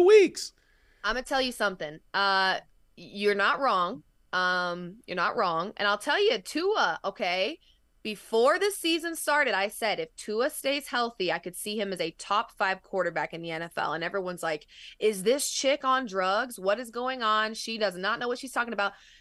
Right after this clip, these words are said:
Speaker 2: Excuse me, four hundred plus yards. We are watching magic happen. Not only that, but then, then he goes, "Oh, you don't believe in me just yet?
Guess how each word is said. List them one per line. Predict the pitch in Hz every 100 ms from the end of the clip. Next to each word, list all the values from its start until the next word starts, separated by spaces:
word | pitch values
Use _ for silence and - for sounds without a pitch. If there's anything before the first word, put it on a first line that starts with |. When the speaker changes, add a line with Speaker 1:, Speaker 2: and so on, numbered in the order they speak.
| _ -
Speaker 2:
Excuse | - 311 349 330
me, | 302 285 277 277 277 _ _ _ _ _ _ -
four | 294
hundred | 320 330 330 -
plus | 311 302 285
yards. | 302 277 262 254 233 - _ _ -
We | 233
are | 262
watching | 254 254 269 285 262
magic | 247 247 247
happen. | - 175 170 156
Not | 185 294
only | 370 381
that, | 247 311 285 240 - _ _
but | 240 208
then, | 320 359 285 311 _ _ _ -
then | 349
he | 381
goes, | 269 269 254 269 -
"Oh, | 320
you | 320 285
don't | 277
believe | 269 262
in | 277
me | 262
just | 233 240 240
yet? | 240 294